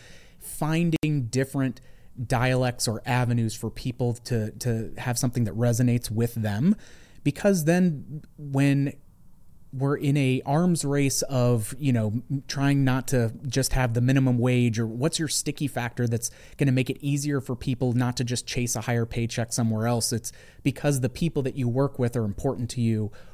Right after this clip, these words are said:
or, you know, and when you have people going off to college, right? We're in such a high turnover rate from the F E C operator side. It's inherently built that way with just who our, our employee pool typically is and what they're made of, that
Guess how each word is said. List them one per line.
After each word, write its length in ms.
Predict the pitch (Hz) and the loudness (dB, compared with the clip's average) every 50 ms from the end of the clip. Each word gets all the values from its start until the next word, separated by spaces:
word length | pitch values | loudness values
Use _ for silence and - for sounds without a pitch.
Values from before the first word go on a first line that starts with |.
| - | -14
or, 480 | - - 127 120 117 117 117 117 117 - | -6 -4 -2 0 0 0 0 -2 -4 -4
you 160 | - 139 127 120 | -4 -2 0 0
know, 220 | 117 107 107 123 | 2 2 0 -2
and 240 | 117 135 127 123 120 | 0 0 0 2 2
when 140 | 135 131 127 | 2 2 2
you 100 | 123 120 | 2 2
have 320 | - 147 143 139 131 - - - - - - - - - | 0 0 0 -2 -2 -4 -10 -16 -18 -18 -18 -14 -4 -2
people 200 | 170 165 165 147 | -2 0 0 0
going 280 | 139 151 151 151 151 | 0 2 2 2 0
off 180 | 147 147 147 - | -2 -4 -6 -6
to 100 | - 135 | -6 -8
college, 460 | - - - 160 165 160 135 120 120 | -6 -8 -6 -4 -2 -2 -2 -2 -2
right? 200 | 127 135 147 - | -2 -2 -2 -2
We're 140 | 147 143 147 | -2 -4 -2
in 100 | 143 135 | -2 -2
such 200 | - 175 - 147 | -4 -6 -6 -8
a 60 | 131 | -8
high 200 | - 139 139 143 | -6 -4 -4 -4
turnover 480 | 139 - - 139 143 147 147 143 151 143 | -6 -6 -4 -2 -2 -2 0 0 0 0
rate 320 | 143 147 147 151 143 - | 0 0 0 0 -2 -2
from 200 | - 143 135 127 | -2 0 0 0
the 120 | 123 117 | 0 0
F 140 | 101 131 - 135 | -2 -4 -2 -2
E 60 | 123 | -2
C 220 | - - 131 - | -2 -2 -4 -4
operator 520 | 139 127 120 - - 143 135 135 139 147 143 | -2 -4 -6 -2 -2 0 0 2 0 0 -2
side. 380 | - - 143 147 151 151 143 | -2 -4 -2 0 0 0 0
It's 180 | 135 117 - - | 0 -2 -2 -2
inherently 540 | 113 104 95 - 123 131 139 - 139 127 113 | -2 -2 -2 -2 -2 -2 -2 -2 -2 -4 -2
built 300 | 98 - 110 113 113 - | -2 -2 -4 -4 -2 -2
that 180 | 131 127 - | -2 -2 0
way 180 | 147 151 160 170 | 0 2 2 2
with 160 | 160 139 - | 2 0 -2
just 200 | - 120 - - | -4 -8 -6 -4
who 240 | - 131 127 131 127 | -2 -2 0 2 2
our, 220 | 120 120 120 - - | 2 2 0 -2 -2
our 220 | 123 117 113 104 - - - - - - - | -2 -2 -2 -2 -4 -8 -12 -16 -14 -4 -2
employee 480 | 123 123 - - 135 131 131 127 131 | -2 -2 0 0 2 2 2 2 2
pool 320 | 123 - - 135 131 131 135 | 0 -4 -4 -4 -2 -2 -2
typically 580 | - - 151 143 - 135 - 120 113 110 73 | -2 -4 -4 -4 -4 -4 -2 -2 -2 -2 -2
is 220 | 113 120 135 151 165 | -2 -2 0 0 0
and 100 | 135 120 | 2 2
what 160 | 120 120 - | 2 0 0
they're 100 | 120 110 | 0 0
made 300 | 104 104 98 98 101 110 | 0 0 0 -2 -2 -2
of, 240 | 127 160 185 208 - - - - - - - - - - - - - - | -2 0 -2 -2 -4 -8 -16 -16 -16 -18 -18 -18 -18 -20 -20 -18 -12 -8
that 500 | - 143 117 110 143 139 135 - - | -6 -6 -2 0 0 0 0 -4 -10